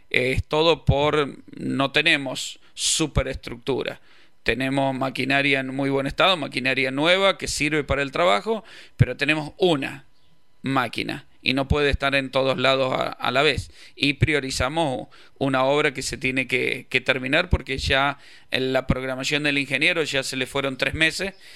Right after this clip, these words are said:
y tres meses es un montón. Y, y ahora si nos agarra periodo de lluvia, son doscientos cincuenta metros que faltan de, de, de,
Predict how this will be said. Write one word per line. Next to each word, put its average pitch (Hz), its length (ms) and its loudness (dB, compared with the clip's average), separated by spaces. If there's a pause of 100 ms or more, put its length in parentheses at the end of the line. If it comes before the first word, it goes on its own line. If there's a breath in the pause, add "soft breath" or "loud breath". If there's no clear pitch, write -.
(120)
y 135 140 -2
tres 135 180 -2
meses 143 300 0
es 127 60 -6
un 131 120 -6
montón. 135 480 0 (400 loud breath)
Y, 123 360 -2
y 135 120 0
ahora 139 320 0
si 131 180 -6
nos 127 200 -2
agarra 131 400 -2
periodo 139 400 -2
de 135 80 -2
lluvia, 170 500 0 (240 loud breath)
son 208 220 -4
doscientos 196 400 -2
cincuenta 175 320 -2
metros 160 320 -2
que 139 80 -4
faltan 147 420 -2
de, 131 160 0
de, 131 240 -2
de, 117 280 -6